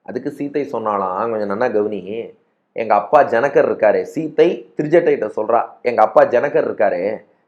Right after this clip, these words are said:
யாக்ஞவல்கியர் என்ற முனிவரிடம் வேதாந்தம் பயின்றார். அதுல பிரமர கீட்ட நியாயம்னு ஒரு நியாயம் சொல்லப்பட்டிருக்கு. அந்த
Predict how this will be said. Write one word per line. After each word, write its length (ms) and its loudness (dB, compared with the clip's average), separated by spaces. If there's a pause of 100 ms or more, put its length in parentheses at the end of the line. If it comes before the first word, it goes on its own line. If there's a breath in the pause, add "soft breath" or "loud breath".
(140)
யாக்ஞவல்கியர் 880 2
என்ற 240 0
முனிவரிடம் 580 -2 (220)
வேதாந்தம் 560 0
பயின்றார். 520 -6 (340)
அதுல 560 0 (400)
பிரமர 500 4 (280)
கீட்ட 420 0
நியாயம்னு 680 0
ஒரு 140 0
நியாயம் 520 -4
சொல்லப்பட்டிருக்கு. 680 -4 (440)
அந்த 220 0